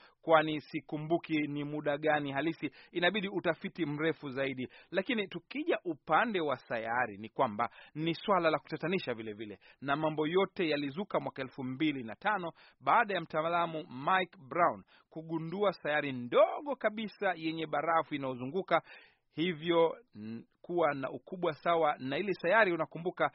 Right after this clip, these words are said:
tunayoitaja kama Pluto, sayari ndogo kabisa katika ulimwengu wa sayari. Kwani utakumbuka daima tulisoma, tumekuwa tukisema kwamba kuna sayari tisa katika ulimwengu wetu unaozunguka jua.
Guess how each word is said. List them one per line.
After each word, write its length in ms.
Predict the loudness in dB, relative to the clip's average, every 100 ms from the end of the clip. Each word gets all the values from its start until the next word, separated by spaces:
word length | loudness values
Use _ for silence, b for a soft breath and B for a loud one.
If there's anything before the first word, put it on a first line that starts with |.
| B B
tunayoitaja 640 | -10 -8 -4 0 2 0 -2
kama 280 | 0 -2
Pluto, 520 | -4 -6 -2 -2 -2 -2
sayari 320 | 2 2 2
ndogo 440 | 0 4 4 4
kabisa 460 | 0 -2 -4 -4 -4 B B
katika 360 | -8 -8 -6 -8
ulimwengu 500 | -6 -4 -4 -4 -4
wa 60 | -6
sayari. 560 | -4 -4 -4 -6 -12 B B B _ _
Kwani 440 | 6 6 6 -2
utakumbuka 680 | -4 -6 -6 -6 -4 0 -2
daima 500 | 0 0 2 0 -2
tulisoma, 920 | -4 -12 -12 -4 2 2 2 0 -2
tumekuwa 340 | -2 -8 -6 -8
tukisema 500 | -8 -8 -4 -2 -2
kwamba 320 | -2 0 -2 B B
kuna 240 | -4 -2 0
sayari 460 | 2 4 4 0
tisa 540 | -8 -10 -10 -6 -6 -4
katika 320 | -6 -10 -10
ulimwengu 560 | -8 -8 -8 -8 -6
wetu 200 | -6 -6
unaozunguka 640 | -8 -10 -10 -10 -6 -4 -4 B B
jua. 400 | -8 -6 -6